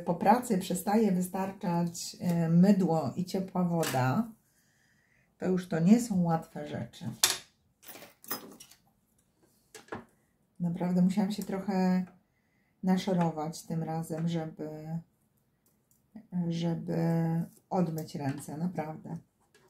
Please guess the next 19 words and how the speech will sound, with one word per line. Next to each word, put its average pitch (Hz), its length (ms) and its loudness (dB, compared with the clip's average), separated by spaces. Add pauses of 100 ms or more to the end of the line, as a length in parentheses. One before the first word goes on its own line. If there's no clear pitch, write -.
(480)
I 214 120 4
woski, 185 600 2
i 180 40 4
farby 175 460 0
akrylowe, 170 1000 0
i 180 140 0
wszystko - 480 -8
tam 165 240 -6
się 165 380 -6 (840)
zadziało 165 640 8
na 156 140 -2
tych - 220 -8
rękach, 165 640 -2
a 180 100 2
najbardziej 175 640 6
to 175 260 4 (320)
oczywiście 180 500 -4
czarne 180 320 0
gesso. 170 500 0